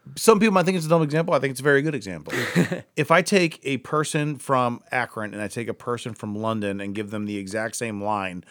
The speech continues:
Speaker 1: for some reason, the British one's gonna be funnier. I
Speaker 2: Yep.
Speaker 1: don't know why. It just is.
Speaker 2: Yes.
Speaker 1: It, it, it, it, it just is. But for me, like, that movie is, uh, Big Trouble in Little China.
Speaker 2: Mm-hmm.
Speaker 1: That movie to me is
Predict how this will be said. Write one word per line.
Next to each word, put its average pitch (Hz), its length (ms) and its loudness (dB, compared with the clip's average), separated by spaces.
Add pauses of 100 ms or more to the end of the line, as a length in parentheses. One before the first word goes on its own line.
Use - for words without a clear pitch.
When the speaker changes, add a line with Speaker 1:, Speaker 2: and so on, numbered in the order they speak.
(460)
Speaker 1:
for 165 140 0
some 220 240 4
reason, 185 400 4
the 165 140 6
British 170 360 6
one's 147 200 4
gonna 139 160 2
be 127 80 2
funnier. 110 520 -4
I - 40 0
Speaker 2:
Yep. 131 100 6
Speaker 1:
don't 165 120 6
know 160 100 4
why. 127 340 8
It 117 160 -4
just 107 220 -10
is. - 520 -10
Speaker 2:
Yes. 147 420 2
Speaker 1:
It, 170 220 4
it, 151 180 -4
it, 165 260 0
it, 156 240 -2 (100)
it 139 220 0
just 127 180 -2
is. 82 260 -4 (420)
But 165 200 8
for 151 140 2
me, 202 260 2
like, 131 160 4
that 120 220 2
movie 117 420 -4
is, 104 340 -2
uh, 98 200 -4 (120)
Big 120 180 -2
Trouble 104 380 -2
in 98 160 -4
Little 98 180 -2
China. 95 480 -10
Speaker 2:
Mm-hmm. 127 320 -2 (420)
Speaker 1:
That 156 140 6
movie 208 220 6
to 120 60 2
me 127 300 -2
is 92 280 -6